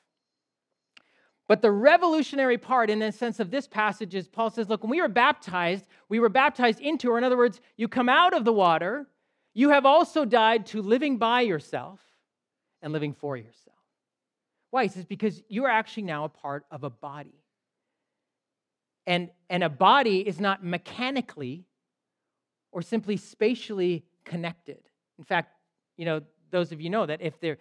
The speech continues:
if you've ever severed the end of a finger or whatever, have tried to reattach that, if there's a surgery, they have to find a way, did it take? Did things actually biotically begin to grow and mend this thing back, or was this just sewn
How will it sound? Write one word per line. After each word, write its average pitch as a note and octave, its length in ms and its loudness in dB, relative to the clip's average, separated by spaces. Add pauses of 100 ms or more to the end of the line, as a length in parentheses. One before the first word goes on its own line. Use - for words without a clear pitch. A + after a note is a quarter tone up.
(120)
if D3 120 -16
you've D3 100 -12
ever E3+ 300 -2 (160)
severed F#3+ 400 -2
the E3 120 -4
end F#3 160 -2
of E3 120 -8
a D3+ 100 -4 (160)
finger G3 380 -4
or E3 80 -4
whatever, F3 280 -2
have E3+ 140 -8
tried F3+ 320 -2
to E3+ 180 -4 (240)
reattach G#3+ 720 -4
that, D#3 400 -2 (300)
if G3 160 -2
there's G3 160 0
a F3 60 -8
surgery, G#3+ 680 -2 (160)
they G#3 60 6
have A#3+ 160 4
to B3 80 -8
find C4 240 0
a - 20 0
way, B3 140 -2
did A#3 160 -2
it G#3+ 140 0
take? B3 340 4
Did G#3 180 -10
things C4+ 240 -2
actually C4 420 -2
biotically A#3 640 2
begin A#3 280 -2
to A#3+ 100 -6
grow A3 300 2
and G3+ 120 -2
mend A#3 240 -2
this A3 120 -6
thing A3 160 -4
back, G#3+ 240 -2
or G#3+ 80 -2
was F#3+ 140 -4
this A3 140 -8
just - 280 -12
sewn A3 320 -4